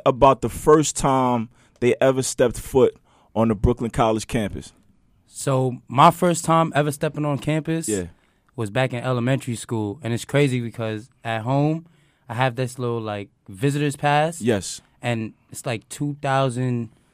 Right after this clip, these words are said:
Speaker 2: seven. And that's before the West Quad was even made. So that was a dope experience.
Speaker 1: Oh, yeah. What'd you think about the campus?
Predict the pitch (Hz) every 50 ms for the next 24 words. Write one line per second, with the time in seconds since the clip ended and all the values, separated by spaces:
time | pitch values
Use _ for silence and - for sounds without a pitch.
0 | _ _ - - - - 147 135 143 123 113 101 95 92 - _ _ _ _ -
1 | 110 117 139 - - 135 - - 143 127 113 113 127 131 127 - - - 135 135
2 | 143 143 131 117 120 107 120 113 107 104 107 104 104 101 98 95 95 - - -
3 | 101 95 98 95 - _ _ _ _ _ _ _ _ - 117 120 135 123 117 107
4 | - 123 117 113 - 107 - - - 113 110 107 104 104 110 - - - - _
5 | _ _ _ - 123 123 139 151 147 156 185 202 208 240 226 269 277 220 165 139
6 | 127 117 - 127 107 90 82 82 -